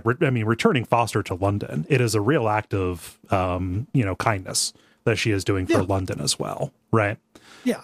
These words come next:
Speaker 1: Um, so y-, yes, she, uh, a-, all the way up to the end of this is walking the path that Gramps had charted for her, but, you know, the conclusion can recast all of it.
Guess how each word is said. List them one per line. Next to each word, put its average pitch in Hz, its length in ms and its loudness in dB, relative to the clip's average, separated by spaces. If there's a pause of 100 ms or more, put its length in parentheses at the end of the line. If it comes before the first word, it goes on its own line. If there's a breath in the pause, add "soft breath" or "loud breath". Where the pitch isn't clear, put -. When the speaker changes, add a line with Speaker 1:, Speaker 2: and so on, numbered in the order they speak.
(140)
Speaker 1:
Um, 95 580 0
so 95 560 0
y-, 110 280 0
yes, 110 420 2
she, 107 640 0
uh, 135 320 -2 (120)
a-, 151 100 4
all 127 300 2
the 127 120 0
way 117 260 0
up 113 180 0
to 107 200 2
the 101 180 0
end 101 140 0
of 92 100 -4
this 90 320 0 (320 loud breath)
is 101 260 2
walking 98 680 0
the 107 140 0
path 92 500 0
that 120 240 0
Gramps 98 400 0
had 98 200 -2
charted 143 380 0
for 104 220 0
her, 95 160 -2
but, 92 260 -2 (400 loud breath)
you 110 100 0
know, 95 120 0
the 98 80 -4
conclusion 107 600 0
can 101 180 -2
recast 92 520 -2
all - 240 -2
of - 60 -4
it. - 140 -6